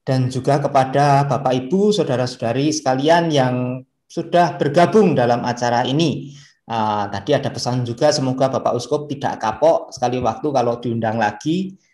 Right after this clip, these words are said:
Ah, semoga bersedia untuk mungkin tema-tema yang lain gitu ya, karena umat itu juga sangat sebetulnya punya kehausan yang besar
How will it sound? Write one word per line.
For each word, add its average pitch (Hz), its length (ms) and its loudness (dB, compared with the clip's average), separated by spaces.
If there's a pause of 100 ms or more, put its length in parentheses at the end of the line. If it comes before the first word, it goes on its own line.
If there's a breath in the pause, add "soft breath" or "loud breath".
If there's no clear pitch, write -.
(220 soft breath)
Ah, 101 720 -6 (1040)
semoga 117 480 -2
bersedia 135 880 0
untuk 117 480 -6 (240)
mungkin 117 320 -4
tema-tema 104 560 -4
yang 92 160 -2
lain 113 480 0
gitu 127 160 -2
ya, - 80 -4 (400 loud breath)
karena 101 320 -4
umat 139 480 -2
itu 139 160 -4
juga 110 400 0
sangat 113 400 0 (960)
sebetulnya 117 400 0
punya 123 240 0
kehausan 117 560 0
yang 110 160 -2
besar 123 480 -2